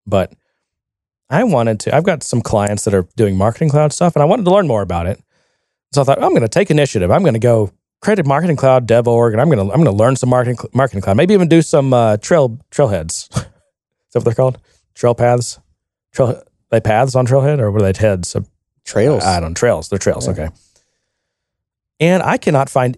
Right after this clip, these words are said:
Speaker 1: anywhere to do anything with Marketing Cloud. I can't, I can't find a dev org. I can't find, like, a, a, a s-, trial org. I can't find anything. I found discussion that, that,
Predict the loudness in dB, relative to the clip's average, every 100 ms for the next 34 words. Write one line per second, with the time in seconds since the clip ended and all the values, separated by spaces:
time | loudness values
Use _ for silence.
0 | _ 0 2 0 -2 -8 -12 -16 _ _
1 | _ _ _ 2 2 2 _ 0 0 2
2 | 0 2 0 0 -4 -4 -10 -12 _ _
3 | _ _ _ -8 -4 -2 -2 -2 -2 0
4 | -2 -2 0 2 2 2 2 0 -6 _
5 | -6 -2 -4 0 0 2 0 0 -2 -2
6 | -2 -4 -6 _ _ _ _ -2 -2 -2
7 | -6 -8 -4 0 2 2 2 2 2 0
8 | -4 -6 -4 -2 -2 -2 -2 0 0 0
9 | -4 -8 -12 _ -6 -4 -2 -2 -2 -4
10 | -2 -2 0 -2 -2 -8 _ _ _ _
11 | _ _ -4 -2 -2 _ -2 0 0